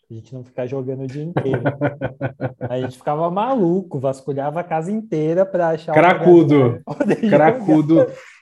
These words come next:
Speaker 2: Cracudo no
Speaker 1: Cracudo,
Speaker 2: rolê.
Speaker 1: total. E ele veio só com o Sonic. Ele veio com um cartucho que era o Sonic, e a gente jogava o
Speaker 2: Nossa.
Speaker 1: Sonic pra caralho. E o Sonic, eu lembro que teve o Sonic um, dois, três, e teve um cartucho interessante que era o Sonic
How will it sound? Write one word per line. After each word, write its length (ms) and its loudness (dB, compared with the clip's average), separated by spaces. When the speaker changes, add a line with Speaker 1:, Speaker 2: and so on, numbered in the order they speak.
Speaker 2:
Cracudo 600 2
no 0 -
Speaker 1:
Cracudo, 60 -2
Speaker 2:
rolê. 460 0
Speaker 1:
total. 420 -2
E 80 0
ele 180 2
veio 320 0
só 180 -4
com 140 -8
o 60 -8
Sonic. 580 -6
Ele 360 -10
veio 240 -2
com 160 -6
um 60 -6
cartucho 500 -4
que 100 -8
era 100 -4
o 40 -4
Sonic, 580 -6
e 40 -2
a 60 0
gente 180 -6
jogava 260 -4
o 60 2
Speaker 2:
Nossa. 260 -4
Speaker 1:
Sonic 300 -6
pra 180 0
caralho. 720 0
E 100 4
o 80 6
Sonic, 720 0
eu 760 2
lembro 240 -2
que 60 -14
teve 180 -4
o 60 -2
Sonic 560 -8
um, 280 -6
dois, 400 -2
três, 340 -4
e 60 -6
teve 260 -4
um 80 -10
cartucho 420 -6
interessante 640 -8
que 80 -4
era 100 0
o 60 -4
Sonic 760 -8